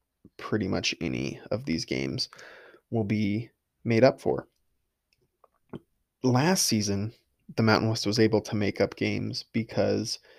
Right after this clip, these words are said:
they had a week in between when their season ended and the conference tournament.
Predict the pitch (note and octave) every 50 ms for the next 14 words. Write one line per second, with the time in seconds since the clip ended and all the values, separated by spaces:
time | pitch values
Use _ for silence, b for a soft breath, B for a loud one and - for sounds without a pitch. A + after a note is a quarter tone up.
0 | B B B B B B B - A2+ G#2 G2 A2 G#2 G#2+ G#2+ G#2 G#2 - - -
1 | G#2 G#2 G#2 A#2 A#2 A#2 G#2 - - - - - A2 A2 A2 G2+ G#2 - - -
2 | G#2 G#2 G2 F#2+ G2+ G#2+ A2 - _ _ - G#2+ G#2+ G#2 G#2 - - G2+ G#2+ G#2+
3 | G2+ G2+ G#2 A2 A2+ A#2 B2 C#3+ E3 E3 _ _ _ _ _ _ _ _ _ _
4 | _ _ _ _ _ - A2+ G#2+ G2+ G2+ F#2+ F#2+ - - G#2 A2 - - - -
5 | - - F#2 F#2 G2 -